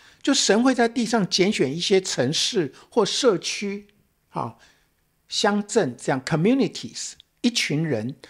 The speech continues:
他们会用一种生活方式，他们有一个他们的 economical 的 model，然后他们就能够 survive。你知道那个 survive 的话，几乎就像那个他们出埃及的时候啊，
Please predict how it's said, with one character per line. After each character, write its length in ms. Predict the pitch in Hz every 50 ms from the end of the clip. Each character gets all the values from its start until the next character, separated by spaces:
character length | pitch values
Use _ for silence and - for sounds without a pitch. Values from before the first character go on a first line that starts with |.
| - _ _ _
他 140 | - 247 262
们 160 | 269 269 269
会 260 | 262 285 269 233 202 180
用 280 | - 247 240 196 196
一 60 | 240 226
种 340 | - - 135 120 117 117 - - _
生 280 | - - - 226 233
活 180 | 233 - 190 165
方 260 | 165 - 190 185 190
式， 420 | 196 - - - 196 151 120 - _ _ _ _ _ _
他 100 | - 233
们 160 | 226 226 220
有 160 | 180 139 117
一 80 | 131 175
个 160 | - - 170
他 200 | 156 - - 190
们 140 | 185 190 190
的 140 | 175 180 151 -
economical 760 | - 147 - - 147 139 160 180 208 196 175 147 - - 151
的 120 | 135 135
model， 480 | 135 147 180 220 247 262 - - 123 - - _ _ _ _ _ _ _ _ _ _ _ _ _ _ _ _
然 160 | - 170 226
后 440 | 262 277 254 202 - - - _ _ _ _ _ _ _ _
他 120 | - - 294
们 160 | 320 339 330
就 140 | - 330 277
能 160 | 208 196 226
够 180 | 226 262 226
survive。 720 | 196 - - - - 127 117 117 175 220 247 220 147 113 - - - _ _ - - - _ _ _ _ - _
你 120 | - 175
知 80 | 185 -
道 120 | 330 330
那 100 | 320 330
个 180 | 311 - 220 214
survive 720 | 202 - - - 180 151 143 180 233 269 240 185 143 - -
的 120 | - 139
话， 260 | - - 196 170 156
几 180 | 156 - 226 220
乎 220 | 226 226 233 220
就 140 | 220 233 208
像 280 | 180 170 - 208 180 165
那 60 | 170 170
个 360 | 156 170 151 135 131 131 131 - - - _ _
他 140 | - 220 220
们 120 | 226 226
出 280 | 226 - - - 254 233
埃 280 | 247 - 208 214 226
及 300 | 226 - - - - -
的 140 | 170 175 151
时 160 | - - 143
候 180 | 139 - 180 143
啊， 280 | 120 98 85 - -